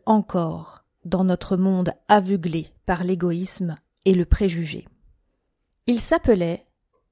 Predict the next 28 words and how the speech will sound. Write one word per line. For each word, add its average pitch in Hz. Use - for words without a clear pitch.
Ehaka 247
Sapa, 180
rebaptisé 208
Black 190
Elk, 165
Wapiti 202
noir, 165
par 175
les 160
chrétiens 175
qu'il 160
suivra 160
à -
la 151
fin 165
de 156
sa 160
vie. 156
L'homme 220
médecine 214
Sioux 202
Lakota 190
fut -
certainement 202
l'un 196
des 180
derniers 226
chamans 196